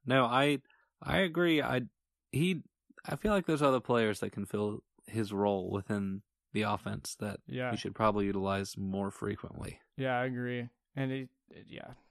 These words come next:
Speaker 2: like you said, it's almost been twenty or maybe over twenty games at this point, where it's just kinda like, eh, come on. Um, before we move on offense, uh, I think it's important to talk about the offensive line and the false starts that happen. Uh, to my knowledge, at least four,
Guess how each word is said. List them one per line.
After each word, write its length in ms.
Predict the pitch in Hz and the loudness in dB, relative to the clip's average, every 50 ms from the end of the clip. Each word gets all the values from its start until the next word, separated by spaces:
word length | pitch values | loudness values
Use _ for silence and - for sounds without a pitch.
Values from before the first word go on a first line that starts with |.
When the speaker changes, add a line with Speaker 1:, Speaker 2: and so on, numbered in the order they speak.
| _ - | _ -8
Speaker 2:
like 120 | 139 127 | -8 -6
you 60 | 123 123 | -6 -4
said, 220 | - 131 123 120 | -4 -4 -4 -4
it's 100 | 120 - | -4 -4
almost 200 | 131 127 120 - | -4 -4 -4 -2
been 160 | 123 123 120 | -2 -4 -2
twenty 320 | - - 131 123 123 123 120 | -2 -2 -2 -2 -2 -2 -2
or 120 | 120 117 | -4 -4
maybe 340 | 117 123 127 131 127 123 127 | -4 -2 -2 -2 0 0 0
over 180 | 135 135 120 110 | 0 0 -2 -4
twenty 300 | - - 117 117 117 113 | -6 -6 -6 -6 -6 -6
games 240 | 117 117 120 113 - | -6 -6 -6 -8 -8
at 60 | - | -8
this 120 | 117 113 | -8 -8
point, 260 | - 120 120 117 117 - _ _ _ _ _ _ _ - | -8 -8 -8 -8 -8 -10 _ _ _ _ _ _ _ -14
where 100 | 123 113 | -14 -12
it's 80 | 107 | -12
just 140 | 110 110 - | -12 -12 -10
kinda 140 | - 113 113 | -10 -8 -8
like, 180 | 113 113 107 - - | -8 -10 -10 -10 -8
eh, 220 | 127 127 123 120 113 - - _ _ _ _ _ - 131 | -6 -4 -4 -4 -6 -8 -10 _ _ _ _ _ -14 -8
come 160 | 123 123 120 | -6 -6 -4
on. 220 | 117 117 113 117 - _ _ _ _ _ _ _ | -4 -6 -6 -8 -12 _ _ _ _ _ _ _
Um, 500 | - 151 151 147 147 147 143 135 131 127 - _ _ _ - | 0 4 6 6 6 6 6 4 2 0 -4 _ _ _ -10
before 180 | 147 - 196 | -4 0 4
we 80 | 202 208 | 4 6
move 220 | 196 185 180 170 | 6 6 6 8
on 340 | 170 160 156 139 131 131 135 | 8 8 8 6 4 2 0
offense, 560 | 135 - 127 120 120 120 - - - - - - _ | -2 -2 -2 -2 -2 -4 -6 -10 -12 -14 -14 -12 _
uh, 40 | 131 123 123 120 120 120 | -6 -4 -4 -4 -2 -4
I 80 | 120 123 | -4 -2
think 180 | - 165 165 151 | 0 0 2 2
it's 120 | 139 - | 0 0
important 400 | 147 135 123 139 139 135 135 131 | -2 -4 -2 -2 -4 -4 -4 -6
to 60 | 127 123 | -6 -4
talk 240 | - 123 123 120 | -2 -2 -2 -2
about 260 | 123 120 120 120 127 127 | -4 -6 -6 -6 -6 -6
the 80 | 127 123 123 | -4 -2 -2
offensive 400 | 123 - 135 127 117 - 120 117 | -2 -4 -4 -8 -8 -8 -10 -8
line 380 | 120 120 120 117 117 120 120 | -8 -6 -6 -6 -6 -8 -8
and 160 | 123 120 117 117 | -8 -8 -8 -10
the 60 | 117 | -8
false 340 | - - 117 117 120 - - | -4 -2 0 0 0 -2 -4
starts 340 | - 120 117 120 117 - | -4 -4 -4 -4 -6 -6
that 160 | - 117 113 110 | -6 -8 -6 -2
happen. 460 | 123 123 120 - - 117 120 120 - - - - - - - _ - | -2 -2 -2 -2 -6 -10 -10 -12 -14 -16 -20 -20 -20 -20 -20 _ -8
Uh, 360 | - 123 120 120 120 120 120 117 - - _ _ _ _ _ _ - - | -6 -4 -4 -4 -4 -4 -6 -6 -10 -14 _ _ _ _ _ _ -16 -12
to 80 | - 131 | -10 -8
my 120 | 127 127 | -6 -4
knowledge, 340 | 139 156 160 175 180 170 156 | -2 0 0 0 0 0 -2
at 60 | 156 | -2
least 220 | 151 160 156 - - | -2 -2 -2 -4 -6
four, 600 | - - 160 160 170 170 170 170 170 165 156 | -6 -2 0 2 4 4 4 4 2 0 -4